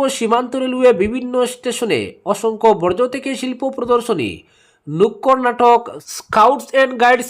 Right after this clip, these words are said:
সচেতনতা অভিযান এবং ডিজিটাল অভিযান আয়োজন করেছে। এই প্রচেষ্টা থেকে যাত্রী, বিক্রেতা এবং রেল কর্মচারীদের মধ্যে পরিবেশগত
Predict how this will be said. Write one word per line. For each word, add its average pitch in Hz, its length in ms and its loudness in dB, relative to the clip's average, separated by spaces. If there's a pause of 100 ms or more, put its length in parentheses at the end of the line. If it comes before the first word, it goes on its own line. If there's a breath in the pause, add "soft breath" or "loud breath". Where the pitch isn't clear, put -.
সচেতনতা 233 640 0
অভিযান 233 480 2
এবং 220 260 4 (280)
ডিজিটাল 226 500 -2
অভিযান 247 400 0
আয়োজন 247 400 -2
করেছে। 226 440 2 (1700)
এই 196 160 4 (120)
প্রচেষ্টা 240 520 -2
থেকে 269 300 -4
যাত্রী, 233 440 -2
বিক্রেতা 247 480 -2
এবং 226 260 4 (140)
রেল 190 340 2
কর্মচারীদের 254 680 -2
মধ্যে 170 360 -2 (840 soft breath)
পরিবেশগত 262 600 0